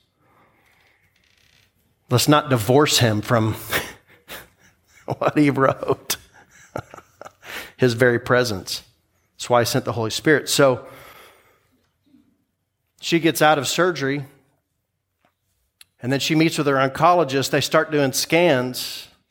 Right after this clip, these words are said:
They have a very successful surgery. She's in a lot of pain, deciding whether to make it through it because it was so horrendous, the recovery. But the oncologist goes in, they do scans, they say, "We can't find the source of this cancer.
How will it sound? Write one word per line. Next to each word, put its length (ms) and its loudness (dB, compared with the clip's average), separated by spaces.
They 80 -6
have 160 -2
a 20 -12
very 220 2
successful 520 -2
surgery. 580 -4
She's 280 -2
in 80 2
a 40 2
lot 320 4
of 80 0
pain, 400 0
deciding 480 2
whether 400 0
to 100 0
make 260 2
it 120 -4
through 180 2
it 160 -2
because 240 -2
it 80 -4
was 100 -6
so 280 2
horrendous, 760 -2
the 80 -8
recovery. 600 -2
But 100 -4
the 80 4
oncologist 600 2
goes 240 2
in, 160 4
they 80 4
do 140 2
scans, 380 2
they 100 2
say, 200 2
"We 160 0
can't 300 -4
find 360 0
the 60 -8
source 320 -4
of 100 -10
this 160 -8
cancer. 420 -10